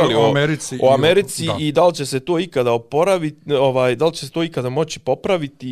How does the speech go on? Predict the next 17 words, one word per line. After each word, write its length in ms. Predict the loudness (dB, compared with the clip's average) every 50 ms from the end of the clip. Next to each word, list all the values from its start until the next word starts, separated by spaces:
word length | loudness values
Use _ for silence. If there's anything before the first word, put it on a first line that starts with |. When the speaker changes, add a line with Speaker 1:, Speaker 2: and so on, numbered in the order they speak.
| -10 -10 -12
Speaker 1:
i, 440 | -12 -12 -12 -10 -10 -8 -10 -10 -12 _ -20 -20 -20 -20 -20 -18 _
e, 240 | -6 -2 0 0 0
šta 380 | -2 -4 -8 -6 -4 -2 0 2
je, 240 | 2 2 0 -2 -4 -10 _ _ _ _ _ _
čega 400 | -8 -4 -2 0 0 2 0 0
se 220 | 0 -4 -8 -8 -6
ja 240 | -4 -4 -4 -4 -6
bojim? 380 | -8 -12 -14 -14 -14 -16 -20 -20 -20 _ _ _ _ _ _
Čega 260 | -10 -6 -4 -2 -2 -4
se 160 | -4 -4 -4
ja 180 | -4 -2 -4
bojim? 460 | -4 -6 -8 -10 -8 -10 -10 -10 -12 -14 -16 _ _ _ _ _ _ _ _ _ -8
Mi 140 | -8 -6 -6
smo 200 | -4 -4 -4 -4
generalno, 1000 | -4 -4 0 2 2 2 2 2 0 0 0 0 0 -2 -2 -4 -4 -4 -6 -6 -10
mi 240 | -12 -10 -10 -10 -10
smo 440 | -12 -10 -6 -2 0 0 0 0